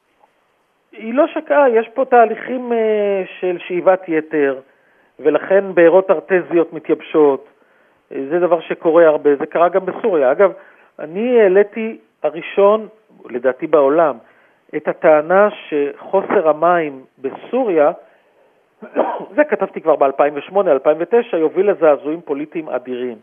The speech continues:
אה, אה, מומחים במרכאות גיחכו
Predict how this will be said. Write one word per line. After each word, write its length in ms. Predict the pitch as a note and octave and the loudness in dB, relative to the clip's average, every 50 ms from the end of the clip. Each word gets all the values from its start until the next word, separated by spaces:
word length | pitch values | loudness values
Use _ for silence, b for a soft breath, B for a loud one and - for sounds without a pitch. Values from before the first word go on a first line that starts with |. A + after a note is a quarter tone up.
| _ _ _ b b b b b b b b b b b - | _ _ _ b b b b b b b b b b b -8
אה, 440 | A2+ A#2 B2 B2+ B2+ B2+ B2+ B2 B2 A#2+ B2+ C3 _ _ _ _ - - | -4 -2 -2 0 0 0 -2 -2 -4 -4 -6 -14 _ _ _ _ -6 -2
אה, 180 | F3 E3+ E3+ | -2 0 0
מומחים 540 | F3 F3 F3+ F#3 G3+ G3 G3 - - B3 A#3+ | -2 -4 -4 -2 -2 -2 -2 -2 -4 -2 2
במרכאות 600 | A3 G3+ F3 E3+ D#3+ D3+ - - D3+ D#3 E3 D3+ | 2 0 0 0 -8 -6 0 2 4 4 4 2
גיחכו 760 | D3 C3+ D3 C#3+ - - C3 - - - D#3+ E3 G3 A#3 B3+ | -2 -12 -12 -12 -12 -12 -14 -12 -4 0 4 4 4 4 2